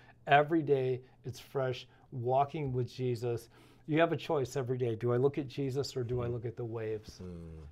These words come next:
Speaker 1: And I'm just gonna
Speaker 2: Ooh.
Speaker 1: tell you, some, some
Speaker 2: Ooh,
Speaker 1: days I look
Speaker 2: Emery,
Speaker 1: at the
Speaker 2: come on.
Speaker 1: waves.
Speaker 2: Come on,
Speaker 1: And I'm
Speaker 2: Emery.
Speaker 1: gonna tell you that my bent
Speaker 2: Come on,
Speaker 1: inside of
Speaker 2: Emery.
Speaker 1: me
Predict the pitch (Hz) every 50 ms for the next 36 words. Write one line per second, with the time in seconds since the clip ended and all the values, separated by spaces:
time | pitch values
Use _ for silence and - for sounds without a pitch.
0 | - - - 262 254 285 302 311 330 311 - - 294 294 302 302 294 277 254 269
1 | 247 202 135 131 127 123 123 117 - - 160 156 151 147 160 - 311 160 165 165
2 | 165 160 156 156 156 151 139 151 143 135 135 135 117 110 107 - 147 135 - 127
3 | 127 120 117 117 113 - - - - - - - - - 143 139 131 143 143 135
4 | 131 131 131 139 156 170 170 165 - - 165 170 165 151 151 147 139 143 147 160
5 | 160 143 123 151 165 185 220 233 - - - - - - - - - - 175 175
6 | 175 170 190 98 - 165 139 151 165 190 202 175 175 208 220 226 226